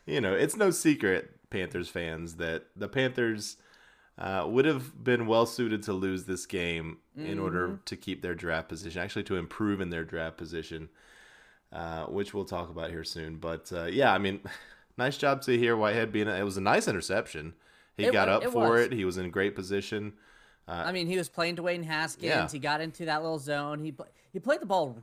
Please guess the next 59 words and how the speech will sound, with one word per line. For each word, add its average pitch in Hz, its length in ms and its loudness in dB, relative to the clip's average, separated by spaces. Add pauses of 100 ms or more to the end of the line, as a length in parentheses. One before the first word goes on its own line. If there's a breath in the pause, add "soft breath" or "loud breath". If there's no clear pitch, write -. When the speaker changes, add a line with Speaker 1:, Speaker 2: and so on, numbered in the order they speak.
Speaker 2:
great. 135 260 -4
Speaker 1:
Yeah. 82 120 -4
Speaker 2:
That's - 360 -6
Speaker 1:
It 98 120 -2
was 95 320 0
a 95 180 2
really 113 260 8
nice 104 300 4
play 85 340 -2
for 82 160 -10
Tahir, 85 480 -4 (560 soft breath)
and 87 180 -4
that's 90 200 -2
the 95 140 -8
first 92 280 -2
time 87 160 -4
we've 85 160 -8
said 87 220 -6
that 85 140 -4
all 82 180 -4
season. 82 460 -10 (720 soft breath)
Uh, 82 280 -8 (100)
Dwayne 135 220 2
Haskins 101 540 4
is 78 280 -10
a 82 120 -4
bad 78 360 -4
quarterback. 82 680 -8 (880)
Speaker 2:
Absolutely 143 720 0
horrible. 120 280 -6
Speaker 1:
<sighs> - 40 -14
I 101 120 0
don't 113 160 -2
know 101 180 4
what, 87 420 -2
if 95 200 -6
he's 101 200 -6
even 98 200 -4
gonna 90 140 -4
be 87 160 -4
on 85 120 -4
a 80 60 -6
team 95 400 -8
next - 260 -8
year. 107 160 -2
I 101 60 0
think 98 200 -6
he's 104 140 -6
gonna 98 160 -4
be 92 100 -2
one 90 120 -4
of 90 40 -6
those 87 140 -6
guys 85 280 -4
that 78 100 -8
just 87 200 -8
floats 90 320 -4
around 82 360 -4
Speaker 2:
Oh. 135 240 -4